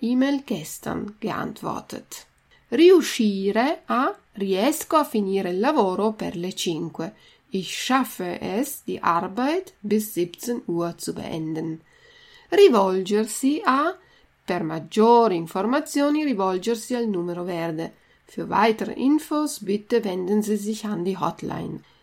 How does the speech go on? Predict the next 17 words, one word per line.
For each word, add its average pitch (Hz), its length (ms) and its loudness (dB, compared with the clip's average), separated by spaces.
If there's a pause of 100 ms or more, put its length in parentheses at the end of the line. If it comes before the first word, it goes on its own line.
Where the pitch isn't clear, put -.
(180)
Servire 190 800 2
a: 302 340 -2
La 185 180 -4
macchina 226 640 0 (100)
serve 190 800 -2
a 180 160 -4
spostarsi 175 880 -6 (160)
velocemente. 175 1040 -4 (380)
Das - 220 -8
Auto 240 360 2
dient 208 380 -2
es - 160 -10
dazu, 277 640 2
sich 247 320 -2
schnell 170 380 -6
zu - 180 -6
bewegen. 170 640 -4